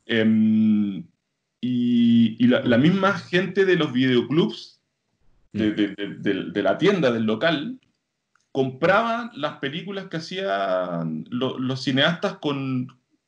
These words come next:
Speaker 1: con veinte mil dólares, me acuerdo, que ese era como el presupuesto estándar.
Speaker 2: Mm.
Speaker 1: Se gastaban veinte, vein-,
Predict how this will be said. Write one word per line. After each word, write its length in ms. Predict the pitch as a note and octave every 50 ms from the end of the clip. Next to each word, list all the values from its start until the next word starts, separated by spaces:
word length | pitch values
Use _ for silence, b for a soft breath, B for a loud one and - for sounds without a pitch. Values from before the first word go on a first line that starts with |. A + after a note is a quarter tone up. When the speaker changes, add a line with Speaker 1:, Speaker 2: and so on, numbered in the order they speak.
| _ - - - - -
Speaker 1:
con 180 | - B2 B2 A#2+
veinte 280 | B2+ C3 B2+ B2+ C3 C3+
mil 180 | E3 E3+ E3
dólares, 280 | E3 F3+ E3 D3 B2 G#2+
me 80 | G#2+ G#2
acuerdo, 240 | G2 G2+ E2+ G2 G#2+
que 80 | B2
ese 100 | B2+ E3
era 100 | D#3 D3+ D3+
como 120 | D3+ D3
el 80 | C3 -
presupuesto 460 | B2+ A#2 - B2+ D3 C#3 C3+ - C3
estándar. 480 | - - - C3 A2 F2 E2 F2+ - _ _ _ _ _ _ _ _ _ _ _ _ _ _ _ _ -
Speaker 2:
Mm. 200 | G2+ F#2+ F#2 -
Speaker 1:
Se 120 | - A#2+ A2+
gastaban 360 | A2+ A#2 - C#3 C#3 D3 C#3+
veinte, 300 | D3 D3 C#3+ C3+ - _ _ _ - - -
vein-, 320 | - A#2+ A#2 A2 A#2